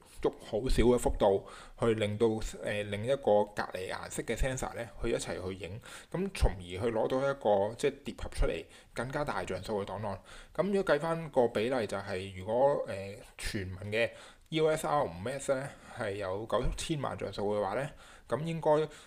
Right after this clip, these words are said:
經過 pixel shift 嘅處理嘅相之後呢，就應該會去到大概三億像素。咁三億像素其實，誒，肉眼上你會睇到個分別嘅，即係如果，如果其實大家唔係好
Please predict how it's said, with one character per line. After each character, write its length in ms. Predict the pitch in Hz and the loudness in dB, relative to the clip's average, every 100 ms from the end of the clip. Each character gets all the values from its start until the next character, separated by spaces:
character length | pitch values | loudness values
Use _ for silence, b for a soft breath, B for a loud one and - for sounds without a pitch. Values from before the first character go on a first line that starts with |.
| B | B
經 160 | 165 151 | -4 0
過 100 | 143 | 0
pixel 300 | 147 156 139 | 0 -4 -4
shift 260 | - 139 - | -4 -6 -2
嘅 120 | 104 | -4
處 200 | - 104 | -2 -4
理 180 | 104 104 | -2 -2
嘅 100 | 98 | -6
相 420 | - 85 98 123 | -6 -6 -6 -6
之 180 | 143 117 | -4 -4
後 100 | 95 | -2
呢， 100 | 117 | -4
就 120 | 107 104 | -4 -4
應 100 | 123 | -2
該 160 | 131 | 0
會 140 | 120 - - 110 | 0 8 10 10
去 220 | 104 104 | 8 -4
到 160 | 104 101 | -8 -8
大 140 | 101 101 90 | -8 -8 -8
概 540 | - - 104 98 98 | -8 -2 0 0 -2
三 320 | - 139 123 135 | -2 -2 -2 -2
億 140 | 131 - | -4 -2
像 180 | 104 90 | -8 -8
素。 200 | - - - B B B B B | -12 -12 -14 B B B B B
咁 160 | 160 | -6
三 160 | 185 185 | 2 2
億 120 | 180 | 4
像 120 | 135 | 2
素 160 | 110 117 - | 2 0 -2
其 100 | 107 | -2
實， 140 | 120 - B B - - - - - | -2 -4 B B -20 -20 -20 -20 -2
誒， 240 | 147 131 135 | 4 4 6
肉 120 | - | 6
眼 180 | 135 147 | 6 8
上 160 | - | 8
你 80 | 127 | 6
會 140 | 135 135 | 2 2
睇 160 | 131 | 2
到 80 | 156 | 4
個 80 | 139 | 2
分 180 | 143 135 | 0 -4
別 100 | - | -6
嘅， 160 | 90 | -2
即 80 | - | 4
係 140 | 175 110 | 6 6
如 60 | |
果， 160 | 151 - 117 | 4 -2 -2
如 160 | 104 | 2
果 80 | 170 | 2
其 80 | 117 | 0
實 80 | 107 | -2
大 120 | 98 | -2
家 240 | 123 139 - B B B - - | 0 -2 -2 B B B -20 -12
唔 60 | |
係 300 | 101 98 110 | -8 -4 -2
好 340 | 101 131 175 | 2 2 2